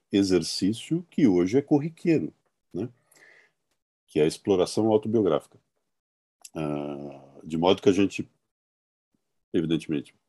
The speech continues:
precisa colocar a mãe nesse pacote, mas aí tem o pai, e aí tem a educação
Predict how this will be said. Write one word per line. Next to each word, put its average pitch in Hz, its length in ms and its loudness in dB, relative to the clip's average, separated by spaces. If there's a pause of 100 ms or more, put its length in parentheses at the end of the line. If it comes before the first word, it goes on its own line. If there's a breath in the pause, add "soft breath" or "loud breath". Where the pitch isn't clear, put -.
(140)
precisa 76 320 -4
colocar 76 520 -4
a 82 120 -6
mãe 98 500 -2
nesse 82 180 -4
pacote, 98 480 0
mas 69 160 -6
aí 67 120 -4
tem 80 140 -6
o 82 60 -8
pai, 101 500 0
e 82 80 -4
aí 73 120 2
tem 71 240 -6
a 71 60 -4
educação 87 960 -6